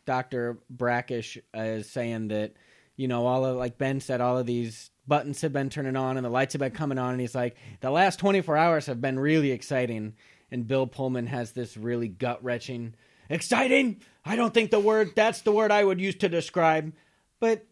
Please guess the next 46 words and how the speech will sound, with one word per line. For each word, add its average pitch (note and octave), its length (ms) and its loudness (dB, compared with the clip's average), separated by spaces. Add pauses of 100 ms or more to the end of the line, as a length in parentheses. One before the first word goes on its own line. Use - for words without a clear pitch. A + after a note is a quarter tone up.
(160)
these A#3+ 180 -4
people A3 320 0
live F#3 160 2
underground. F3 640 0
Their D#3+ 120 2
whole E3 220 2
lives D3 460 0
are C3+ 380 -2
working C#3 520 -4
on C3+ 240 -6
this C3+ 140 -4
technology, C#3+ 840 -6
and A#2+ 260 -8
they're A#2+ 80 -4
probably C#3+ 560 -8
not C#3 220 -8
watching C3 340 -6
the B2+ 80 -6
news. C3+ 500 -6
They're G#2+ 140 -6
probably B2+ 460 -6
not B2 180 -6
aware A#2 420 -4
of A2 380 -8
what's A#2 300 -6
happening C3 460 -6
to B2+ 40 -6
the A#2+ 80 -8
state B2 300 -6
of B2+ 80 -6
the B2+ 80 -6
world. C#3+ 340 -4
So A2+ 540 -8 (200)
it's G3+ 180 -12
kind E3+ 180 -4
of D3+ 80 -6
an D3 100 -6
interesting C3+ 880 -8 (420)
parallel A#2+ 500 -4
to, A2+ 320 -10
you A#2 140 -6
know, G#2+ 100 -8
how A2+ 180 -8
some, A#2 240 -12
because E3+ 240 -8
it, D#3+ 80 -6